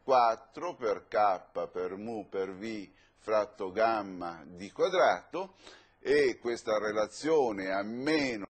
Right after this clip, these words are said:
del valore della costante è esattamente quella che avevamo trovato, eh, attraverso il procedimento analitico.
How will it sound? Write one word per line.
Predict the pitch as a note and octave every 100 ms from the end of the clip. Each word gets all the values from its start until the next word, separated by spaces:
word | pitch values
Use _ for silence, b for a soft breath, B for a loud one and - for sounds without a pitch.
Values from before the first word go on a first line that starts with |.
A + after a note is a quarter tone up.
| F#2
del | G#2+ G#2+
valore | G2 G2 A2+ C3+ A#2+ G2 F#2
della | F#2+ F#2 F#2
costante | - D3+ - A#2+ F#2+ F2 - - G3 - b b b _ _ _ C#3+
è |
esattamente | C3+ A#2 B2 A2+ C3+ D#3 A#2+ G#2 C#3+
quella | B2 G#2+ A#2 D#3+
che | C#3
avevamo | G#2+ F2+ F2+ G2+
trovato, | F#2+ F#2 E2+ D2+ - F#2+ F#2 - _
eh, | F#2+ F#2+ E2+ F#2+ G2
attraverso | G#2 C3 G2 F2+ F2+ - F#2
il | E2
procedimento | F2 E2 E2+ E2 D#2+ D2+ E2+
analitico. | D2+ D2 D2 C#2+ - C#2 D2